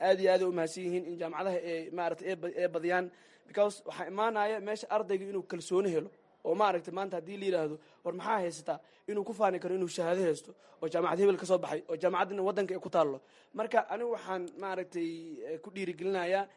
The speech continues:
in jaamacadaha faa'iido weyn ardayda ay ku qabaan oo dalka hooye ay, ay ka heleen. Maadaama ardayga haddii la yidhaahdo waqti ha la siiyo oo, maaragtay, xirfad ha ku qaato, waqti dheer ay ku qaadanaysaa.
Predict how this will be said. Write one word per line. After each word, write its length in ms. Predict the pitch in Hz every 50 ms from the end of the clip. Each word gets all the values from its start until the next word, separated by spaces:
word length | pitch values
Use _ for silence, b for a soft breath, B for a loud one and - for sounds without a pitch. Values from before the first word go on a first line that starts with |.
| b b b b b
in 220 | - 214 226 220 156 151
jaamacadaha 540 | - 180 170 180 175 165 185 208 202 180 165
faa'iido 380 | - - 170 175 180 185 196 196
weyn 220 | 196 - - - 202 147 -
ardayda 360 | - 165 165 165 196 185 180 180
ay 60 | 175
ku 100 | 180 208
qabaan 340 | 185 196 196 208 208 208 175 - _ -
oo 140 | - 175 170
dalka 320 | 156 220 226 202 - 202
hooye 240 | 170 175 180 202 214 -
ay, 120 | 175 170 170 - 165
ay 40 | 175
ka 100 | 165 202
heleen. 260 | 185 170 156 147 135 139 b b b b b b
Maadaama 380 | 175 180 180 202 247 262 262 - -
ardayga 340 | 247 254 240 233 240 226 202
haddii 260 | 185 185 175 240 247
la 80 | 233
yidhaahdo 440 | 240 220 208 190 180 185 202 214 208 -
waqti 260 | 196 214 - - -
ha 100 | 180 170
la 120 | 165 170 165
siiyo 400 | 165 - 165 170 180 196 190 - b b b b b b
oo, 80 | 156 165
maaragtay, 800 | 185 196 190 180 175 170 175 - 170 165 160 160 160 156 156 156 -
xirfad 260 | 156 170 175 214 -
ha 60 | 175
ku 100 | 175 214
qaato, 280 | - 180 170 156 - 180
waqti 180 | 208 - -
dheer 160 | 196 233 233 220
ay 60 | 214
ku 60 | 202
qaadanaysaa. 480 | 185 202 202 214 208 185 156 165 143 131